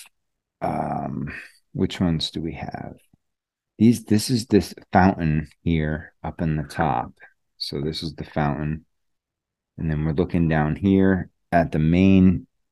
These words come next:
aisleway of the exhibit. And then I forgot what this is. This is, I forgot what Wolf was over here.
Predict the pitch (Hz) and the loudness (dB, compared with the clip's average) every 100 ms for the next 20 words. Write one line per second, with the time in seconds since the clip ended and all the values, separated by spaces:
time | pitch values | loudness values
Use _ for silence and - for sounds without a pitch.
0 | - 85 95 90 90 92 90 82 85 80 | 0 4 4 4 4 4 4 4 4 2
1 | 87 101 90 101 92 - _ _ _ _ | 2 4 6 6 4 -2 _ _ _ _
2 | - 110 101 95 95 - - - 127 107 | -10 -4 -2 -2 -4 -6 -6 -6 -4 -4
3 | - 95 - - - - - - - - | -4 -6 -6 -12 -12 -14 -10 -6 -6 -6
4 | - 71 - 98 92 82 82 80 80 - | -6 -6 -4 -2 0 0 0 0 0 -4
5 | 78 73 - 80 76 80 80 78 - | -8 -8 -6 -6 -4 -2 -2 -2 -6